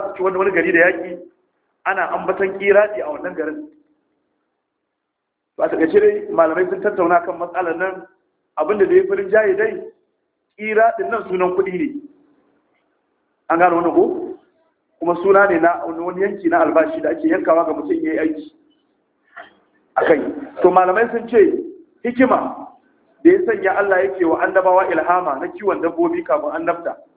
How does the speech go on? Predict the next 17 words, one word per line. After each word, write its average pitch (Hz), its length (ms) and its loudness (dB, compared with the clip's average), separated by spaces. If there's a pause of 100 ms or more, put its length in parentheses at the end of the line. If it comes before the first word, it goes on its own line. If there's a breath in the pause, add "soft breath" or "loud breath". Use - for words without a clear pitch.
(720)
shi 208 180 -10
ne 190 220 6
ya 170 140 6
sanya 196 340 2
wa 175 140 0
annabawa 185 520 2
goguwa 180 500 4 (1300)
da 320 80 -4
kiwon 226 720 0
dabban 214 320 2
da 170 80 -2
ba 185 160 0
ta 190 80 -4
da 156 100 0
hankali. 160 400 -6 (920)
Idan 202 220 0
har 254 140 4